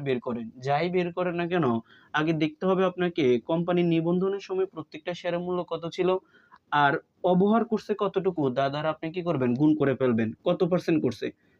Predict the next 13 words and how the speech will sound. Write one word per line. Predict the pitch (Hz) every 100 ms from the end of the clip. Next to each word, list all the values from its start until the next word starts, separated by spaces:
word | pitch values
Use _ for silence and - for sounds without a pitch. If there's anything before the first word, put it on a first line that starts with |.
| _
তাহলে | 175 196 202
দেখবেন | 190 185 165
আমাদের | 160 170
এখানে | 156 170 165
আসবে | 127 120 117
দুই | 151 175 156
টাকা। | 113 123 _ _ _ _
তাহলে | 170 202 202
আমরা | 196 196
এখানে | 196 196
দেখেন | 185 180 143 120 123 -
প্রত্যেকটা | 170 - 196 208
শেয়ারে | 190 190 190